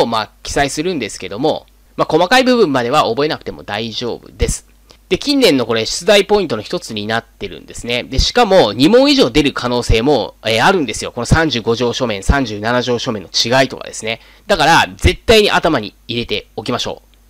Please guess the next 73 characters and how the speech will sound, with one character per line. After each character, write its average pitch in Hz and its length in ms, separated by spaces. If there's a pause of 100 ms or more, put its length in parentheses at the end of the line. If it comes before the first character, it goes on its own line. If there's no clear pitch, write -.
(420)
そ 175 120
し - 100
て、 220 180
こ - 160
の 220 200
三 240 300
十 127 180
五 120 140
条 147 180
書 151 140
面 131 160
の 101 80
記 - 80
載 127 200
事 120 100
項 101 160
と 139 240
三 147 240
十 120 140
七 110 220
条 117 140
書 117 140
面 101 100
の 90 80
記 - 80
載 123 260
事 113 160
項 95 220
の 156 140
覚 131 280
え 139 40
方 139 200
に 131 120
つ - 140
い 107 80
て 104 100
は、 - 240 (140)
短 139 200
期 - 100
講 127 140
座 107 100
で - 120
解 113 180
説 104 260
し - 120
て 107 80
お 98 120
り 87 140
ま 123 100
す。 - 220 (360)
覚 135 200
え 143 60
る 120 100
の 113 100
が 147 180
苦 123 220
手 127 80
な 117 80
方 107 240
は、 131 320
ぜ 135 120
ひ - 220
短 113 200
期 - 100
講 104 140
座 180 100
ご - 80
活 107 320
用 123 120
く 156 120
だ 92 160
さ 123 160
い。 110 140